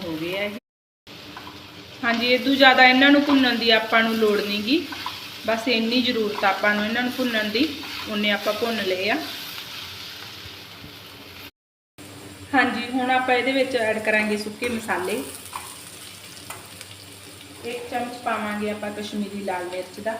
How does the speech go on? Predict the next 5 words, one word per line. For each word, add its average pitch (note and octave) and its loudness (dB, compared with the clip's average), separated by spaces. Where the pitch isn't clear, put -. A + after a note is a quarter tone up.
ਇਹ A3+ -8
ਕਲਰ A3 0
ਦੇਣ A3 0
ਵਾਸਤੇ A3+ 0
ਪਾਵਾਂਗੇ। A3 0